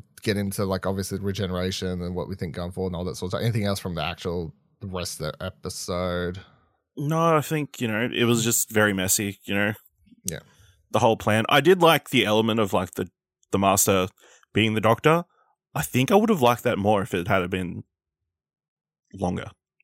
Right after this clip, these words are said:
Speaker 2: Like,
Speaker 1: Yeah.
Speaker 2: I like the idea of the Master being the Doctor for, at least for a little bit.
Speaker 1: Yeah.
Speaker 2: Like, clearly they spent some time together because obviously he said about the,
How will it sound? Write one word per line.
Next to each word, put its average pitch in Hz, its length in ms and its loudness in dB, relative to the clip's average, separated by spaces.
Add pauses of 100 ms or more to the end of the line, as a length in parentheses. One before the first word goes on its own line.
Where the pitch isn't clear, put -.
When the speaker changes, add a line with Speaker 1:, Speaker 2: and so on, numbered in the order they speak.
(480)
Speaker 2:
Like, 95 180 0
Speaker 1:
Yeah. 135 240 2 (100)
Speaker 2:
I 110 120 4
like 110 260 4
the 139 100 4
idea 104 300 4
of 95 80 0
the 98 80 -4
Master 87 300 -4
being 78 140 -8
the - 80 -8
Doctor - 260 -8
for, - 140 -14
at - 180 -14
least 95 180 -4
for - 100 -10
a - 40 -8
little 92 160 -8
bit. - 140 -10 (600)
Speaker 1:
Yeah. 123 180 -6
Speaker 2:
Like, - 220 0 (680)
clearly 208 320 10
they 135 200 6
spent 127 340 2
some 110 200 4
time 131 220 4
together 135 280 6
because 123 260 2
obviously 110 300 2
he 110 120 -2
said 101 220 2
about 98 300 2 (320)
the, - 100 2